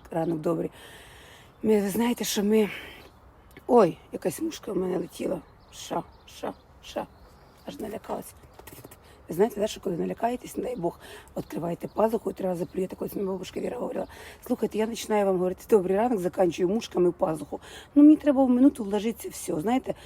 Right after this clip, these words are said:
ото, що все вспомнила, то й вам і говорю. Бо потім забуду і буду думати: «Боже, що ж я не сказала?» Так що, мої ріднулечки, я завжди вам це буду говорити. Кожний ранок, він добрий ранок, він прекрасний ранок.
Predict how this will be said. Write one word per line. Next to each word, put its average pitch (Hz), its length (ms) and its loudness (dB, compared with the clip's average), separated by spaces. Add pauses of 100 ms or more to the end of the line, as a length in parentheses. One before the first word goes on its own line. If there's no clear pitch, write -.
(160)
ото, 277 220 0
що - 140 0
все - 200 0
вспомнила, 285 440 4
то - 120 -2
й 233 60 2
вам 214 180 2
і 202 40 4
говорю. 175 280 0
Бо 208 100 0
потім 262 240 -2
забуду 226 400 -2
і - 20 0
буду 175 160 -4
думати: 190 300 0 (320)
«Боже, 208 180 2
що - 140 -10
ж 220 60 -2
я 208 60 0
не 196 80 2
сказала?» 156 400 -4 (380)
Так 190 120 -6
що, - 160 -6
мої 185 140 0
ріднулечки, 220 540 -8
я 185 100 -4
завжди 190 240 -4
вам 165 120 -6
це - 140 -10
буду 180 120 -6
говорити. 160 180 -4 (140)
Кожний 175 280 -4
ранок, 165 280 -6
він - 200 -8
добрий 180 320 -4
ранок, - 200 -14 (420)
він 170 120 -2
прекрасний 180 600 -4
ранок. 165 200 -6